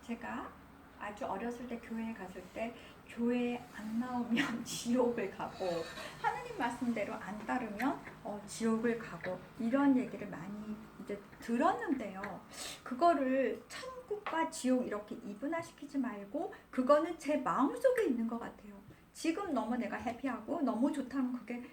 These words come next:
천국이고요. 제가 지금 마음이 너무 슬프고 너무 힘들어요. 그건 지옥이 아닐까요? 그거를 죽어보지 않아서 모르겠지만, 음, 사람들이, 아, 천국에는 가면 꽃이 많고,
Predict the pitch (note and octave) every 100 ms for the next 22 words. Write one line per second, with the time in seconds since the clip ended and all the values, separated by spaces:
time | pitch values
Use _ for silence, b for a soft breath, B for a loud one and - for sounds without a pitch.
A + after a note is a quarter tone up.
0 | - - C5 C#5 C#5 C5+ F4 - A#3 G3
1 | G#3 C4 - - - - - - D#4 F4+
2 | F4+ D4 E4+ D4 G#3+ A3+ C4 C4+ D#4+ G4+
3 | A#4 A4 C#4+ - C#4 B3+ G#3+ A#3+ C#4 C5
4 | C5 G#4+ C4 A3+ b - C4 F4 F4+ -
5 | B3 B3 B3 C4 G3 B3 C4 A3 G3+ C4
6 | - - - - C4 D4 D4+ D4+ - -
7 | A#3+ E4 E4 D4 C#4+ F3 G3+ A#3 A#3+ G3+
8 | A3+ C4+ B3 - G#3+ G3+ A3+ A3+ - -
9 | - - - B3 C4 C4 C4 B3+ B3 b
10 | b b b - B4 B4 G4+ D#4+ D#4 -
11 | - B3 B3+ - - - - A#4+ A#4 A4
12 | C#4+ B3 A3+ - - A3+ G3+ A#3 G4+ C5
13 | B4+ D#4 F3 - G3+